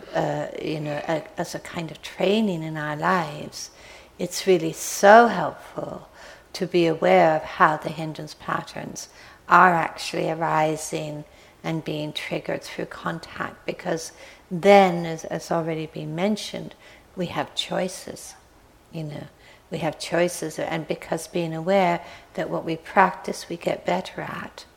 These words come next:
you know, so if we practice those patterns a lot, we will get a lot better at them. We will get better at aversion,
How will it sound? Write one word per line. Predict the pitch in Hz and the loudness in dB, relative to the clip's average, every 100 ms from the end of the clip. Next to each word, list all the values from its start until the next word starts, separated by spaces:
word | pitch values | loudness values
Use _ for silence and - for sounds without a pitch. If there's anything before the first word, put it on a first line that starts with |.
| _ - - - - - | _ -20 -20 -20 -20 -8
you | 175 | -4
know, | 156 151 | -2 -2
so | 147 - 165 | -4 -2 -2
if | 156 - | -2 -6
we | 160 | -8
practice | - - 208 - - - - | -2 4 4 2 -12 -12 -10
those | - - | -10 -10
patterns | - - - 170 160 - | -6 -6 -6 -12 -10 -10
a | |
lot, | 156 196 165 - - - - - | -4 -2 -2 -6 -12 -20 -20 -6
we | 202 | 0
will | 190 247 | 2 2
get | 247 220 | 0 -2
a | |
lot | 226 226 226 - | 4 4 4 0
better | 196 - 277 | -2 -2 -4
at | 170 - - | -4 -8 -14
them. | - - _ _ _ _ _ - _ 185 | -14 -14 _ _ _ _ _ -20 _ -6
We | |
will | 202 254 | -2 2
get | 277 - | 2 4
better | 202 202 | 4 4
at | 269 | 2
aversion, | 220 - - - - 107 | 0 -4 -6 -6 -12 -14